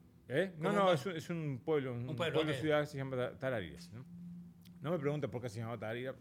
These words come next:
Speaker 2: Ujú.
Speaker 1: se llama Tarariras. Entonces yo iba con mi abuela, íbamos caminando, no sé qué, entonces, hablando de qué iba a hacer yo cuando era grande. Yo era el, la, el, el nieto preferido de mi abuela, como decía, ¿no? Entonces mi abuela me dijo, "¿Por qué no sos abogado?".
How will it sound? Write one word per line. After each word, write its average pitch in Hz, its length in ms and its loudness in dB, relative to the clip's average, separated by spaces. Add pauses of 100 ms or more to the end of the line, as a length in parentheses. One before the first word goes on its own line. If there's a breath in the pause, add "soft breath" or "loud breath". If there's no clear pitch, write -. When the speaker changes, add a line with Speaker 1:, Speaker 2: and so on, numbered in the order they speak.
(200)
Speaker 2:
Ujú. 151 240 0
Speaker 1:
se 95 300 -2
llama 110 240 -6
Tarariras. 69 300 -10 (460 loud breath)
Entonces 147 320 -4
yo 180 320 4
iba 135 360 2
con 127 100 -4
mi 139 80 -2
abuela, 151 440 4
íbamos 117 240 -4
caminando, 127 440 -4
no 120 80 -6
sé 110 180 -10
qué, 123 220 -6
entonces, 117 560 -8 (640 loud breath)
hablando 139 400 2
de 147 120 6
qué 143 160 4
iba 156 140 4
a 135 40 4
hacer 135 200 -2
yo 131 140 -4
cuando 127 220 0
era 123 180 0
grande. 170 280 -4 (640)
Yo 120 120 -2
era 127 160 2
el, 117 160 -6 (100)
la, 85 160 -10 (120)
el, 101 360 -8
el 101 400 -10
nieto 120 300 -6
preferido 113 480 -2
de 95 60 -6
mi 80 80 -10
abuela, 65 280 -16
como 85 200 -16
decía, 82 220 -14
¿no? 120 80 -14 (100)
Entonces 120 260 -6
mi 120 60 -2
abuela 117 280 0
me 120 80 -4
dijo, 113 240 -6 (340 loud breath)
"¿Por 113 120 -2
qué 120 80 -2
no 127 100 -4
sos 120 220 -10
abogado?". 104 400 -4